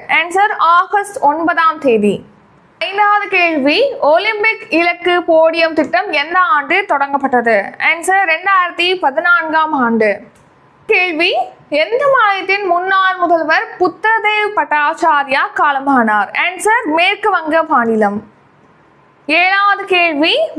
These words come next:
வளர்ச்சி பணிகளுக்காக பத்து ஆண்டுகளில் டேஷ் சதுர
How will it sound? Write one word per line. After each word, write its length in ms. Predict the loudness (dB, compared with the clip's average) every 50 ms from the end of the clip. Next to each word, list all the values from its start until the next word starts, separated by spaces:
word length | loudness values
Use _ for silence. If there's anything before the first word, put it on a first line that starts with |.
| -2
வளர்ச்சி 420 | 0 0 0 -2 -4 0 0 0 2 2
பணிகளுக்காக 800 | 0 -2 0 0 0 -2 -2 0 0 0 0 0 0 0 0 0 2 0
பத்து 320 | -2 -2 -2 -2 0 2 2 2 2 2 0
ஆண்டுகளில் 520 | 0 0 -2 -2 0 0 2 2 2 2 0 -2 -10 -20 -20 -20 _ -20 -14 -4 -2 0 0
டேஷ் 400 | 0 0 0 -2 -2 -4 -4 -2 -2
சதுர 220 | -2 0 0 -2